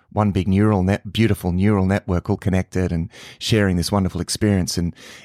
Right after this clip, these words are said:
and in many ways embodying the, the, the image of God and, and being completely united with God and with each other. And, and it's, you know, it's so difficult to imagine that. Y-, you know, I, I don't think you can almost go too far in imagining the level of connection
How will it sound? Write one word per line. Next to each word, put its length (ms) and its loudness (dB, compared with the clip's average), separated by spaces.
and 140 2
in 260 2
many 180 4
ways 300 2
embodying 560 2
the, 260 -8
the, 260 -8
the 80 -2
image 340 2
of 140 -2
God 340 4
and, 320 0
and 220 2
being 180 0
completely 400 -2
united 460 0
with 160 -2
God 260 0
and 80 -4
with 140 -2
each 160 -6
other. 220 2
And, 120 -2
and 120 4
it's, 160 -2
you 80 4
know, 60 4
it's 100 -2
so 140 4
difficult 460 0
to 160 4
imagine 580 4
that. 260 -4
Y-, 140 -4
you 120 2
know, 120 4
I, 160 4
I 260 2
don't 200 0
think 180 -2
you 100 0
can 120 0
almost 300 2
go 140 2
too 320 2
far 340 0
in 60 -2
imagining 600 0
the 100 0
level 420 2
of 100 -6
connection 640 -2